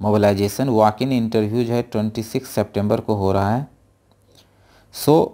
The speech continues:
यहाँ पे जो वैकेंसी है मैं आपको बता देता हूँ। इंस्ट्रूमेंट फोरमैन must have the, uh, कॉम्प एक्स सर्टिफिकेशन।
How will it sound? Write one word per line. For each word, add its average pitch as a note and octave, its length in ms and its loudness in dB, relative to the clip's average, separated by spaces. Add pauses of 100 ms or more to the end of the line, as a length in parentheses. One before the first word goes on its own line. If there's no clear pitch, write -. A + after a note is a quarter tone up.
(320)
यहाँ B2 200 2
पे C#3+ 120 2
जो C#3 120 4
वैकेंसी B2+ 500 0
है C#3+ 60 4
मैं C3+ 120 2
आपको B2 200 -4
बता A2+ 260 4
देता A#2+ 240 0
हूँ। A#2+ 80 2
इंस्ट्रूमेंट B2+ 480 0
फोरमैन A2 580 0
must B2 220 2
have A#2+ 200 -2
the, A2+ 180 0
uh, G#2 640 -2 (2000)
कॉम्प B2+ 500 4 (800)
एक्स C3+ 200 -4
सर्टिफिकेशन। G#2 960 -4